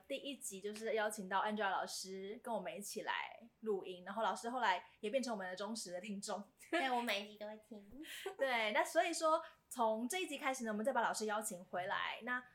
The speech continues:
Speaker 1: 为什么会开始塔罗这回事的系列录音呢？因为其实我觉得啊，就是相信 Angela 老师应该也很有感觉，就是还蛮多的听众朋友可能听完我们的节目觉得说：“哎，塔罗牌很有趣耶，想要来尝试看看。”然后想说：“哎，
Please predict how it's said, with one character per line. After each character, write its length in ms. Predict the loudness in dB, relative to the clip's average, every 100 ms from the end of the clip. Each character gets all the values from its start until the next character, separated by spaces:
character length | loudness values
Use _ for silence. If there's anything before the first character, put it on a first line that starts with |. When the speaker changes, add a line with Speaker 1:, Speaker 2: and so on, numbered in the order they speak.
| -2
Speaker 1:
为 100 | 4
什 160 | 4 4
么 60 |
会 180 | 6 4
开 200 | 6 4
始 140 | 4 -2
塔 280 | 2 2
罗 200 | 2 -2
这 260 | 0 4 4
回 240 | 4 0
事 260 | 0 -2 -2
的 200 | -2 0
系 320 | 0 -2 -2
列 200 | 0 0
录 260 | 0 -2 -2
音 180 | -2 -2
呢？ 220 | -4 -2
因 80 | -4
为 100 | -4
其 140 | -2
实 60 | 2
我 100 | 2
觉 180 | 0 -2
得 120 | -2
啊， 100 | -2
就 100 | -2
是 440 | -4 -2 0 0 -6 _
相 180 | 2 4
信 80 | 6
Angela 140 | 4
老 120 | 4 2
师 120 | 0
应 60 |
该 100 | -2
也 120 | 0 0
很 220 | 0 2
有 180 | 2 2
感 300 | 0 -2 -4
觉， 180 | -12 -6
就 80 | -4
是 100 | -2
还 120 | 0
蛮 260 | 2 2 2
多 180 | 0
的 240 | 2 2 2 -8 -2
听 180 | 0 2
众 180 | 2
朋 140 | 0 -2
友 100 | -4
可 140 | -4
能 100 | -6
听 140 | 0 2
完 80 |
我 20 | 4
们 60 |
的 60 | 2
节 160 | -2 -2
目 140 | -2
觉 100 | -2
得 80 | -2
说： 140 | 0
“哎， 200 | 4 4 4 -12 -8
塔 80 |
罗 120 | -4 2
牌 100 | 2
很 100 | 4
有 160 | 4
趣 220 | 4 2
耶， 140 | 2 2
想 160 | 2
要 60 | 2
来 100 | 0
尝 200 | -2 -4
试 160 | -4 -4
看 240 | -4 -6
看。” 280 | 0 0 2
然 100 | 0
后 80 | 0
想 140 | -2
说： 80 | 0
“哎， 180 | 0